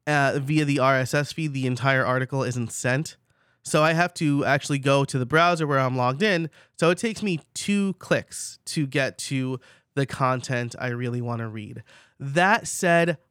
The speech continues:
I think I'm, like I said, I'm all in on Reader. It's been such an incredible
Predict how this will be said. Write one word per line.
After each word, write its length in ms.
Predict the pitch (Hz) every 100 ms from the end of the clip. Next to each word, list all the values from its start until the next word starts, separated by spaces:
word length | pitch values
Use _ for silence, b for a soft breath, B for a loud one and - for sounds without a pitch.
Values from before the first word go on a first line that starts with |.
| _
I 260 | 139 147 156
think 440 | - 160 151 143 - 135 147 -
I'm, 260 | 156 160 160 -
like 220 | 165 180 170
I 60 |
said, 200 | 156 147
I'm 140 | 123 127
all 280 | 151 160 160
in 100 | 156
on 220 | 147 139
Reader. 400 | 139 131 127 123 b b _
It's 200 | 143 143
been 480 | - 151 143 139 131 _ _
such 480 | - - 165 165 - -
an 320 | 151 143 143
incredible 960 | 143 131 - - 147 147 139 131 131